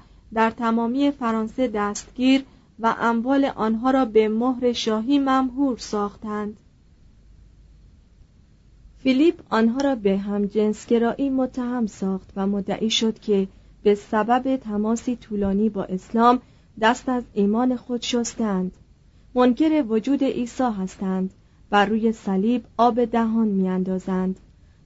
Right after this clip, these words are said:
بت‌ها را می‌پرستند. مخفیانه با مسلمانان متحد شده اند و بارها در طریق پیشرفت امر مقدس نهضت خیش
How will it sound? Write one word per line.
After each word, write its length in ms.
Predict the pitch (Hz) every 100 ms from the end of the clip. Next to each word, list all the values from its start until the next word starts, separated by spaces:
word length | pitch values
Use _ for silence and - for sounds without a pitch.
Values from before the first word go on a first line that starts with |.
| -
بت‌ها 400 | 247 240 285 285
را 160 | 208
می‌پرستند. 880 | 190 185 - 190 190 - 196 190 185 - - - -
مخفیانه 600 | 208 202 - 220 208 226
با 180 | 208 202
مسلمانان 840 | 196 202 - 208 208 214 226 254 247
متحد 560 | 247 240 247 240 233
شده 360 | - 190 185 -
اند 260 | 185 185 185 - - - -
و 120 | 202
بارها 520 | 196 202 196 196 233
در 220 | 196 190 190
طریق 460 | 214 196 220 220
پیشرفت 600 | 220 196 190 - 214 220 220 -
امر 300 | 208 214 214
مقدس 600 | 202 190 190 190 202 -
نهضت 640 | 214 202 190 196 214 208 190
خیش 420 | - 254 247